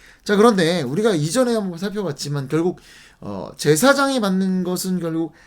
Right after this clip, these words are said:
하나님이 거룩한 것이라고 하면서 하나님이 주신 것이다. 우리는 하나님 앞에 드리는 것이고 하나님께서 제사장에게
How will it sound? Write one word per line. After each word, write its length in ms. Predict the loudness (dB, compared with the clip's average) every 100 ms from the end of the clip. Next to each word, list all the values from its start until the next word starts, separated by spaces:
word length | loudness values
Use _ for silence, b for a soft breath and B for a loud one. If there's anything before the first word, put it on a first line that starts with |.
| b -18
하나님이 720 | -6 -2 0 2 0 -4 -8
거룩한 640 | -6 -4 -4 -4 -4 -2 -2
것이라고 640 | -2 -4 -10 -8 -8 -6
하면서 320 | -8 -8 -10 B B
하나님이 640 | -16 -6 -2 0 0 -2 -4
주신 240 | -4 -6
것이다. 260 | -6 -10 -18 B B
우리는 220 | -2 2
하나님 340 | 2 2 0 0
앞에 140 | -2
드리는 240 | -2 -2 -2
것이고 280 | -4 -4
하나님께서 500 | -4 -4 -4 -6 -8
제사장에게 500 | -8 -6 -4 -4 -6